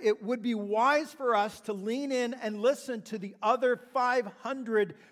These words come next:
predictions that speak of things to come. Right? The Bible speaks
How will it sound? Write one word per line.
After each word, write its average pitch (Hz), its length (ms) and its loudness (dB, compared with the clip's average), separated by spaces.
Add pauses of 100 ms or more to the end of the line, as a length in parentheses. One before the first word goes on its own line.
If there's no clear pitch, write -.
predictions 202 840 -4
that 202 180 -4
speak 254 500 -8
of 180 220 -4
things 196 320 -8
to 190 80 -10
come. 170 320 -8 (1500)
Right? 226 260 -4 (680)
The 160 80 -8
Bible 254 480 6
speaks - 500 -6